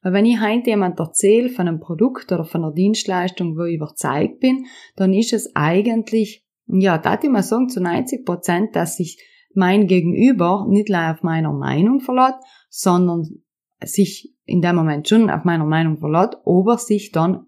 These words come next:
ein eigenes Bild davon machen will. Das heißt, ich empfehle jemand eine Dienstleistung oder ein Produkt, die Person schaut sich dann in Social Media Kanal um oder schaut sich dann einmal die Website um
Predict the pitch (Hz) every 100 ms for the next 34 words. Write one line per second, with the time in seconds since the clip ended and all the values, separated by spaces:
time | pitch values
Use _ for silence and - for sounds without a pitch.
0 | _ 175 160 170 180 180 165 - - 196
1 | 190 - _ - 160 - 170 180 180 -
2 | 160 151 165 143 - _ _ _ _ -
3 | 226 202 190 196 226 - 233 214 196 190
4 | 175 170 160 147 147 147 214 339 - 247
5 | 233 233 - 220 208 165 156 143 - 151
6 | 254 339 - - - - - 277 262 185
7 | 196 202 196 - 190 190 196 190 - -
8 | 170 165 - 165 - 156 160 - 156 147
9 | 156 - - 175 160 202 254 262 220 -
10 | 202 185 180 180 175 175 165 - 165 160
11 | 156 147 - 160 151 - 156 160 156 156
12 | - 156 151 151 147 151 147 151 185 208
13 | 247 - 214 208 202 202